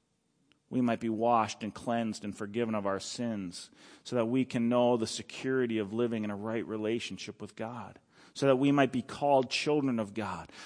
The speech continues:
so that we might bow before our Lord in worship and praise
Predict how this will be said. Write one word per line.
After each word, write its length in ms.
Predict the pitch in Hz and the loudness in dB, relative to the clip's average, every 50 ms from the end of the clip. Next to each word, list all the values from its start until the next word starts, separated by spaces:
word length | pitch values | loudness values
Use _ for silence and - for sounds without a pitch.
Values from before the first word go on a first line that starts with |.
| - - | -14 -4
so 140 | - 156 | 2 6
that 120 | 151 147 139 | 6 6 8
we 160 | 147 151 156 | 8 6 6
might 340 | 160 151 143 143 120 110 104 | 8 6 6 4 4 0 2
bow 440 | - 139 135 139 147 151 151 151 147 | 4 6 8 8 10 10 10 8 6
before 400 | 135 139 127 - - 147 143 143 | 6 2 -2 -2 0 2 6 6
our 160 | 143 135 135 | 8 6 6
Lord 580 | 135 131 131 135 143 143 139 127 123 120 110 | 6 4 4 4 6 4 4 2 2 0 0
in 280 | 120 123 123 123 123 120 | 0 0 2 2 2 2
worship 680 | 123 135 139 143 143 - - - - 151 135 131 - - | 4 4 4 4 4 2 -2 0 2 2 2 2 0 -2
and 220 | 117 123 127 120 | -2 0 0 -2
praise 800 | - - - - 135 135 135 131 127 123 113 107 101 95 - - | -2 -6 -6 -2 0 2 2 2 2 2 0 -2 -4 -8 -10 -12